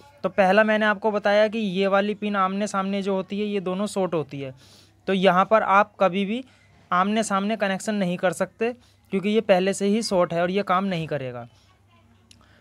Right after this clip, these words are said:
तो कनेक्शन आप कैसे कर सकते हैं इस स्विच के, अगर आप अपने किसी भी प्रैक्टिकल के अंदर लगा रहे हैं या किसी भी कंपोनेंट के अंदर लगा रहे हैं तो इस स्विच का यूज़ कैसे करते हैं और ये कैसे काम करता है। तो देखिए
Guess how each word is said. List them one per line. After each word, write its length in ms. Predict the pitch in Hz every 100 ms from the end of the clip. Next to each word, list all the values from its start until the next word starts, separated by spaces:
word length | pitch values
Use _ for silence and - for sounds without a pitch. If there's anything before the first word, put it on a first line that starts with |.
| _
तो 60 | 196
कनेक्शन 440 | 202 202 202 233
आप 160 | 214 220
कैसे 240 | 208 196
कर 160 | 208 208
सकते 280 | 202 202 214
हैं 200 | 214 220
इस 180 | 208 -
स्विच 180 | 208
के, 120 | - 220
अगर 200 | 196 208
आप 200 | 202 202
अपने 260 | 190 202
किसी 300 | 202 185 190
भी 180 | 185 220 208 _ -
प्रैक्टिकल 540 | 180 175 - 196 190
के 100 | 190
अंदर 200 | 190 196
लगा 280 | 180 160 160
रहे 120 | 170
हैं 180 | 190 226 - _ _ 156
या 120 | 180
किसी 280 | 185 160 190
भी 100 | 196
कंपोनेंट 520 | 196 175 185 190 185
के 60 | 190
अंदर 180 | 185
लगा 240 | 190 185 185
रहे 140 | 196
हैं 120 | 220 233 _ _ _ 175
तो 60 |
इस 140 | 175 185
स्विच 180 | 190
का 140 | - 196
यूज़ 280 | 175 180 -
कैसे 240 | 185 190
करते 220 | 185 175
हैं 40 | 214
और 40 |
ये 60 | 226
कैसे 300 | 202 185 208
काम 260 | 185 165
करता 240 | 151 147 151
है। 60 |
तो 120 | 151 180
देखिए 340 | 185 175 233